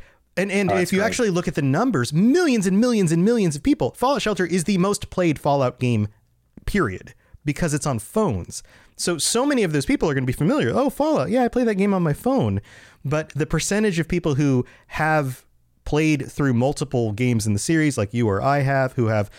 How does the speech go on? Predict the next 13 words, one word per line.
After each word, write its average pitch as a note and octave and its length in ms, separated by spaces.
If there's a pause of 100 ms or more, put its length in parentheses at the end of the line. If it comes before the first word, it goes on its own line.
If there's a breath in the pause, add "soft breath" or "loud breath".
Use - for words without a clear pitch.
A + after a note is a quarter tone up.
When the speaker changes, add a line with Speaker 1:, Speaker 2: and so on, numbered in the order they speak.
(160 loud breath)
Speaker 1:
a A#2+ 80
firm C3+ 500 (540 soft breath)
connection C#3 460
to B2 100
the G#2 100
lore, A#2+ 420
we're D#3 600
in F3 160
the C#3 80
minority, G2+ 800 (560)
right? C3 400
Like, C3 240
these D#3 580